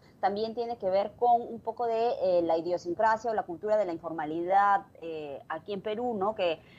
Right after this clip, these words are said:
se está tratando de mejorar a través de la educación, ¿no? Y como te comentaba, por ejemplo, la reforma universitaria que recién estos años se ha tratado de poner estándares para las universidades, porque antes había universidades que prácticamente te regalaban los títulos.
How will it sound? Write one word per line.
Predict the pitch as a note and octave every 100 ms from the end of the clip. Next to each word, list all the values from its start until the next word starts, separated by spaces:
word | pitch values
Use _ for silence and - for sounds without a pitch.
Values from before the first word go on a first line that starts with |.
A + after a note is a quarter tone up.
| -
se | -
está | F#3+ G#3+
tratando | A3 A3 A3 A3 A#3+ A#3+
de | A3+
mejorar | F3+ - E3+ G3
a | G#3+
través | F3 G3 A3
de |
la | B3
educación, | G#3 E3+ - D#3 - B3+ A3+ A#3+ B3 A#3
¿no? | G3 A#3+
Y | C4+
como | F#3 F3 F3
te | - E3+
comentaba, | E3+ E3+ F3+ A#3+ G3+
por | E3+
ejemplo, | E3+ C4 A3+ F#3+
la | E3+ D3+
reforma | D#3 - A3+ A#3
universitaria | G#3+ F3 E3 - G3 G#3+
que | G#3+ F#3+
recién | F3+ D#3+ - - D4+ G4+ A3+ E3+ E3 - -
estos | A3+ B3+ B3
años | C#4 B3+ G#3 G3+
se | A3+
ha | G#3+
tratado | G#3+ G#3+ A3+ A#3+
de | A#3
poner | G#3 E3 F#3 G#3+
estándares | - B3+ A#3+ A3
para | G#3 F3
las | E3 E3
universidades, | D#3 D#3 D#3 F3 F3 G#3+ G#3 A3
porque | - D#3+ F3
antes | F#3 A3+
había | F3 F#3+
universidades | G#3 F#3+ - E3 F3+ G3+
que | G3+
prácticamente | - F#3 G3+ F#3+ F#3 G#3
te |
regalaban | G#3 C#3 C#3+ F#3+ A#3+
los | A#3+ A#3
títulos. | - A#3 G#3 G3 B3